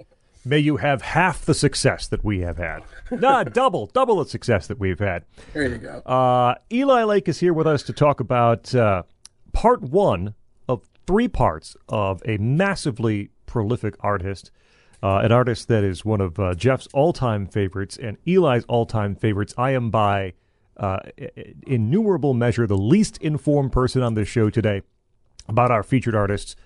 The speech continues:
Speaker 1: but I'm willing to learn, much like Bill Murray and Harold Ramis in Stripes. We're talking about Prince, and we turn the floor over to Eli Lake once again. Tell us why you love Prince so much,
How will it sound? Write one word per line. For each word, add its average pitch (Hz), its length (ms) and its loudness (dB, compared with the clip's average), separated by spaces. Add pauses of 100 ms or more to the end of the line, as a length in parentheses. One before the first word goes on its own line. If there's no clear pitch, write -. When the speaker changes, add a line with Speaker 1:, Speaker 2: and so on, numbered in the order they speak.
(140)
Speaker 1:
but 95 120 -2
I'm 85 200 -4
willing 165 400 0 (200)
to 151 100 0
learn, 117 480 0
much 95 220 -4
like 92 180 -2
Bill 110 140 2
Murray 98 320 -2 (180)
and 98 180 -4
Harold 107 260 0
Ramis 92 420 -4
in 87 120 -12
Stripes. - 520 -6 (500)
We're 127 120 0
talking 220 420 0
about 170 420 0 (220)
Prince, - 760 -2 (520)
and 98 100 -6
we 90 80 -8
turn 117 220 -6
the 107 80 -6
floor 110 300 2
over 107 200 0
to - 160 -6
Eli 104 280 2
Lake 98 280 0
once 107 220 -2
again. 107 260 2
Tell 147 200 2
us 135 180 -2
why 127 240 4
you 123 300 0
love 156 340 2
Prince 151 340 -2
so 147 240 0
much, 135 320 0